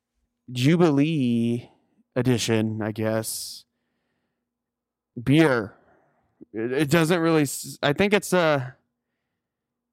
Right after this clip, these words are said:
it's definitely an ale. It's definitely an ale. And, uh, I have not found out if they're actually based out of Seattle,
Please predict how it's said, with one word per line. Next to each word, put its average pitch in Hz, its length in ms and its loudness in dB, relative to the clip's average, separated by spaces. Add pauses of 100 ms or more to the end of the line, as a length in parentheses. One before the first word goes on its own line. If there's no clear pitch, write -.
(720)
it's - 140 -10
definitely 165 340 2
an 127 60 4
ale. 113 520 0
It's - 180 -10
definitely 127 340 0
an 110 80 -4
ale. 98 300 -6 (800)
And, 127 300 -2
uh, 127 340 2 (1800)
I 143 100 4
have 143 120 4
not 165 260 4
found 165 280 2
out 131 260 2
if 123 100 -4
they're 139 140 2
actually 127 460 0
based 117 340 -2
out 117 140 0
of 113 80 -8
Seattle, 110 640 -2